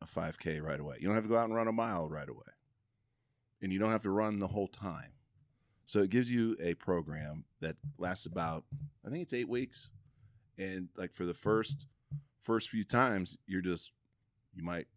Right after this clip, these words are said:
jog for sixty seconds, walk for ninety seconds, jog for sixty seconds, walk for ni-, like, do that for twenty minutes.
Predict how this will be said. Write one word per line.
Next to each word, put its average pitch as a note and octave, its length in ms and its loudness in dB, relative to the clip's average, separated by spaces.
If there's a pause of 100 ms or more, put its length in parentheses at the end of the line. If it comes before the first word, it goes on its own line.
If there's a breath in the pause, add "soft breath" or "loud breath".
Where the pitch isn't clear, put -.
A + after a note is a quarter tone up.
jog E2 320 0
for G2 120 -6
sixty - 340 -4
seconds, A2 520 0
walk E3 300 -6
for - 160 -8
ninety E2 300 -6
seconds, - 500 -12
jog D#2+ 280 -10
for E2+ 140 -14
sixty - 340 -8
seconds, G2+ 440 -4
walk F2 200 -6
for - 80 -12
ni-, E2+ 180 -8
like, D#2+ 200 -6
do F2+ 140 0
that - 160 -2
for - 80 -14
twenty D#2 260 -10
minutes. - 380 -16